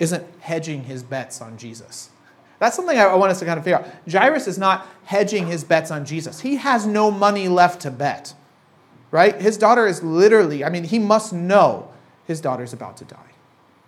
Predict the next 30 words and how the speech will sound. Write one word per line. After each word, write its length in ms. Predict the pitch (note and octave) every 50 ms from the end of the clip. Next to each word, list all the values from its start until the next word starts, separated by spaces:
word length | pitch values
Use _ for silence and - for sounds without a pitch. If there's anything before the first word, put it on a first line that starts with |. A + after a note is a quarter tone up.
| _ _ _ _ _ _ _ _ _ _ -
And 140 | D3+ E3 F3
you 100 | G3+ G#3+
know 340 | G3+ G3 G3+ A3+ C4 C#4 A#3+
he's 200 | A3 G3+ F3 F3
exhausted 520 | E3 C#3 D#3+ E3 E3 F3 E3+ - F3+ D3
his 200 | F3 A3 B3 -
money 420 | G3 D#3 C#3 C3 B2 A2+ A2+ G#2+ - - _ _ _ _ _ _ _ _
with 160 | - A#2+ G#2+ -
doctors 680 | D3 D#3 E3+ E3 D#3+ F#3 E3+ D#3+ E3 D#3+ D#3+ - - - _ - - -
and 120 | - C3 C3
trying 280 | - D#3+ D#3 D#3+ E3
to 140 | D3+ D3+ C#3+ C#3+ - -
make 260 | D#3 D3+ D3+ D3+ D3+ - - _ - -
her 320 | D3+ C#3+ C3+ C3+ C3+ C3+ - - - _ _ _ _ -
well. 460 | A#2+ B2 C3 A#2+ G#2+ F2 - - - - _ _ _ _ _ _ _ _ _ _ _ _ _ _ _ _ _ _ _ _ _ _ _ _ _ _ _ _ _ _ _ _ _ _ _ _ _ _ _ _ _
She's 260 | - - - A2 -
dying. 460 | - E3 F3 F#3 D#3 A#2 G2 - - _ _ _ _ _ _ _ _ - - - - - _ _ _ _ _ _ _ _ _ _ _ _ _ _ _ _ _ _ _ _ _ _ _ _ _ _ _ _ _ _ _ _ _ _ _ _ _ _ _ _ -
You 80 | C#3+
can 120 | C#3+ D#3 C#3+
bet 220 | C#3+ F3 F#3+ F3+
if 100 | E3+ D#3
the 60 | -
doctors, 560 | C#3 C3 D3 D3+ D#3+ D#3+ - D#3 D3 C#3 C#3+ -
though, 240 | C3+ B2 A#2+ A#2+
had 160 | A#2 C3 C3+ C#3
been 100 | C3+ C3
able 200 | C3 B2 B2 A#2
to 80 | B2
heal 320 | A#2+ - - - C#3 - -
her, 240 | - - A2 -